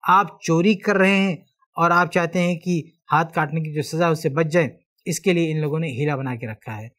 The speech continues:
अगर आपको कोई लड़की पसंद आ गई है और आपको शादी करनी है, वो तैयार नहीं होती, ज़बरदस्ती कैसे उसको अपनाए, अपनी बीवी बनाए, इसके लिए इन लोगों ने हीला बना के रखा है। बहुत ही ख़तरनाक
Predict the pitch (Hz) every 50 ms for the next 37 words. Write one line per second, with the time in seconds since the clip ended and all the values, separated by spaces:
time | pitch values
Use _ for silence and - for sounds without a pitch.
0 | _ _ _ - 175 190 190 220 214 - 185 190 190 185 - 202 190 - 196 185
1 | 175 165 160 160 196 180 165 165 - 185 185 185 185 185 170 180 185 170 170 175
2 | 160 120 - - _ _ _ 165 156 160 165 160 165 170 156 - 151 147 156 185
3 | - 185 185 175 185 185 175 180 160 - - - _ _ - 160 156 - 143 143
4 | 165 170 175 170 180 180 180 170 165 190 170 135 151 143 147 147 143 131 - -
5 | 165 - 139 135 - - 196 185 180 175 - - 190 180 165 - 180 180 175 170
6 | 165 - 175 156 160 175 170 165 170 175 165 135 - - - _ - 190 - -
7 | - 185 170 165 156 151 147 156 165 170 131 117 127 127 123 120 120 120 117 117
8 | - 123 113 _ - 123 123 120 _ _ _ _ - 170 185 - - - 285 285
9 | 277 - - 220 214 - - - 170 170 165 147 143 139 147 165 190 220 247 262
10 | 247 -